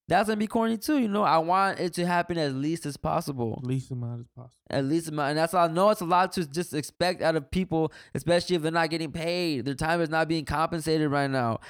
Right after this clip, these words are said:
Speaker 1: It is
Speaker 2: Mm-hmm.
Speaker 1: really just doing it for the love and believing in me and just be like, you know, I'm gonna be there for Chris and help him out. But I'm like, I don't know, in my head, I'm also like, yo, this is an opportunity 'cause this shit is gonna work, dog.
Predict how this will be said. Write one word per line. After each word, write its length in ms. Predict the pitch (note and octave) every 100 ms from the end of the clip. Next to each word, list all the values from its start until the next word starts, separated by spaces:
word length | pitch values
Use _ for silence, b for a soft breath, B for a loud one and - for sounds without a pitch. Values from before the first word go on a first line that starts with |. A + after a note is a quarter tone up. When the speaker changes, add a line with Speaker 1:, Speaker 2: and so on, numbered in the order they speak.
| B
Speaker 1:
It 160 | C3 D3+
is 200 | F#3 F3+
Speaker 2:
Mm-hmm. 80 | D3+
Speaker 1:
really 160 | F3
just 220 | D#3 E3+
doing 180 | D3 E3
it 60 | D#3+
for 100 | E3
the 100 | D3+
love 380 | C#3 D3 E3+ D3+
and 80 | C#3+
believing 340 | C#3+ D#3+ D#3+
in 160 | D3 C3+
me 200 | D#3 E3
and 80 |
just 120 | C#3+ C#3+
be 60 |
like, 140 | D3+ C#3
you 60 |
know, 80 | C#3
I'm 60 | C#3+
gonna 100 | C#3
be 80 | C#3+
there 140 | C3+
for 120 | B2
Chris 220 | B2 D3+ C#3
and 100 | B2+
help 180 | C3 C3
him 140 | B2+
out. 300 | C#3 A#2+ - b _ _ _ _ _ _ _ _ _ _ _ _ _ _ _ _ _ _ _ _ - -
But 220 | C#3+ D#3
I'm 180 | D#3+ F#3+
like, 200 | G3 E3
I 80 | F#3+
don't 100 | G#3+
know, 100 | G3
in 100 | F3+
my 240 | F3 G3+
head, 160 | G#3+ G#3
I'm 120 | F#3+
also 160 | F#3+ F#3
like, 120 | C#3
yo, 100 | D3+
this 80 | G3+
is 60 |
an 60 | F3+
opportunity 480 | D#3 C3+ F#3 G3 D3+
'cause 140 | D3
this 120 | F#3
shit 160 | - D3
is 160 | G#3
gonna 220 | F#3 F#3+ D#3
work, 260 | G3+ F3
dog. 320 | C#3 D#3+ E3